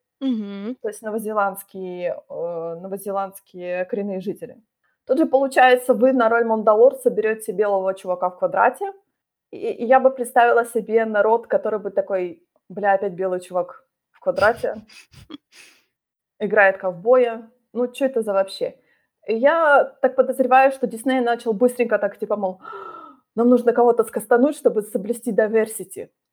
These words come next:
Speaker 2: И они такие: "А давайте возьмем Петра Паскаля". И они такие: "А, окей. Хорошо, давайте
Speaker 1: Ну,
Speaker 2: возьмем Петра
Speaker 1: я думаю,
Speaker 2: Паскаля,
Speaker 1: там
Speaker 2: и
Speaker 1: все
Speaker 2: мы
Speaker 1: было
Speaker 2: уберем
Speaker 1: немного
Speaker 2: его".
Speaker 1: проще, так как это как бы, эм, век компьютерного коммерческого телевидения.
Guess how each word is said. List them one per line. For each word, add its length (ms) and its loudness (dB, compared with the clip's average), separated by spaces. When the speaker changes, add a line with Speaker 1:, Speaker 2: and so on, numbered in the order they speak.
Speaker 2:
И 40 -8
они 160 -6
такие: 320 -8
"А 60 -2
давайте 260 4
возьмем 320 2
Петра 160 4
Паскаля". 520 -2
И 40 -8
они 80 -4
такие: 240 -6
"А, 180 6
окей. 380 0
Хорошо, 300 -2
давайте 240 6
Speaker 1:
Ну, 60 4
Speaker 2:
возьмем 240 0
Петра 160 0
Speaker 1:
я 40 2
думаю, 180 0
Speaker 2:
Паскаля, 120 2
Speaker 1:
там 80 2
Speaker 2:
и 80 0
Speaker 1:
все 100 6
Speaker 2:
мы 60 6
Speaker 1:
было 60 -2
Speaker 2:
уберем 240 2
Speaker 1:
немного 240 2
Speaker 2:
его". 100 -14
Speaker 1:
проще, 560 -8
так 140 -6
как 160 -4
это 160 -4
как 200 -4
бы, 120 0
эм, 340 0
век 420 -4
компьютерного 640 -2
коммерческого 720 -4
телевидения. 760 -6